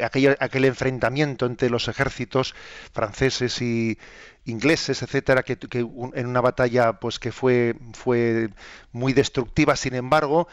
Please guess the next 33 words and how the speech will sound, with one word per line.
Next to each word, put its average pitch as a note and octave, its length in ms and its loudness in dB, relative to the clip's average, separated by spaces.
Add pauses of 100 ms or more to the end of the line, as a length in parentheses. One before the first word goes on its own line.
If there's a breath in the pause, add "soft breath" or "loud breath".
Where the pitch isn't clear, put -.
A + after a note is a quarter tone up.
(140 loud breath)
se - 160 0
encontró B2+ 480 2
con C3 180 -4
un C#3 140 -4
pueblo C#3 420 4
que C3+ 300 2 (460 loud breath)
en B2+ 760 2
la A#2+ 160 2
sacristía C#3 1120 0
de C3 360 2
la B2+ 160 6
iglesia C3 540 2
de C3 100 0
San B2+ 240 0
Vicente C#3 560 0
de B2+ 100 4
la B2 120 2
Parte C3+ 320 0
Vieja, C3+ 400 -2 (440 loud breath)
que C3 100 2
es - 100 0
prácticamente B2+ 840 0 (260 loud breath)
lo A#2+ 160 2
único C#3+ 420 2
que B2+ 160 0
queda C#3+ 260 4
de B2+ 60 2
esta B2+ 220 -2
ciudad B2 320 0
que B2+ 120 -4
no C3 140 -2
fue C#3 160 2
destruido, C3 760 0